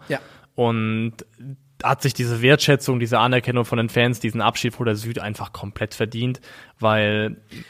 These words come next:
Speaker 2: ohne Michael Zorc gäbe es diesen B V B in der Form, wie er heute ist, einfach nicht.
Speaker 1: Michael Zorc hat unglaublich viel Scheiße gefressen in beruflicher Hinsicht für diesen Verein.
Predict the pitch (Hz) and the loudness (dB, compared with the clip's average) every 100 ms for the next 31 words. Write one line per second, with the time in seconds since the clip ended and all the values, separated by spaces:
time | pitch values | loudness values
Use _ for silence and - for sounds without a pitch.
0 | - 175 202 185 196 165 147 - 151 165 | 4 6 8 6 6 6 4 6 6 6
1 | - - 143 127 135 135 - 120 117 113 | 2 -14 0 4 4 4 -2 -4 -2 0
2 | - 110 120 117 113 110 113 107 110 101 | 0 0 2 2 2 2 2 0 2 2
3 | 95 101 95 - 92 - 101 - - 151 | 0 -2 -6 -8 -12 -12 -14 -16 -6 -2
4 | 151 160 151 156 147 135 143 - 156 151 | 2 2 4 4 4 2 -2 0 2 2
5 | 131 143 147 175 170 165 - - 151 165 | 0 2 4 4 0 -6 -6 -4 -2 -4
6 | - - - 139 139 135 117 117 123 120 | -6 -8 0 2 2 -2 -4 -4 -4 -2
7 | 123 120 113 117 113 123 117 110 117 113 | -4 -4 -4 -4 -4 -4 -2 0 0 -2
8 | 110 - 120 117 110 101 113 117 139 | -6 -4 -2 -2 -4 -4 -4 0 -2